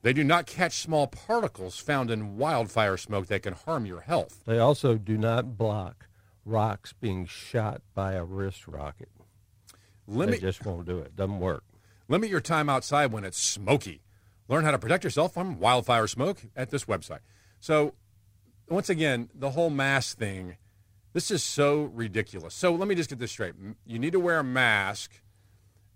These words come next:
Speaker 1: Um, if that's true, why do we have to maintain six-foot distance? And if I'm maintaining six-foot distance, do I have to wear the mask? And if I do both, why are we closing down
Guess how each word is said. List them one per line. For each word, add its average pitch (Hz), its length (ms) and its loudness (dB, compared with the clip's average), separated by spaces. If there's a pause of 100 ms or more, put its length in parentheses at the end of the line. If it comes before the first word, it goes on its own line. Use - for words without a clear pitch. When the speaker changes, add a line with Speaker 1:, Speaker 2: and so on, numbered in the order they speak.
Speaker 1:
Um, 113 540 0 (320)
if 120 160 -4
that's 151 260 0
true, 151 340 -2
why 120 200 4
do 139 80 4
we 139 100 0
have 127 140 2
to 123 80 -8
maintain 120 500 -2
six-foot 104 520 -8
distance? - 540 -10 (680)
And 123 120 0
if 123 160 -2
I'm 120 440 0 (180)
maintaining 147 540 -2
six-foot 123 460 -4
distance, 117 640 -6 (1000)
do 120 160 -2
I 117 100 6
have 139 220 0
to 139 80 -6
wear 139 160 2
the 135 80 -4
mask? 135 400 -2
And 120 80 -6
if 113 160 -6
I 107 300 2
do 110 220 -2
both, 110 580 2
why 107 240 0
are 135 80 2
we 123 140 -2
closing 120 480 -2
down 107 400 -2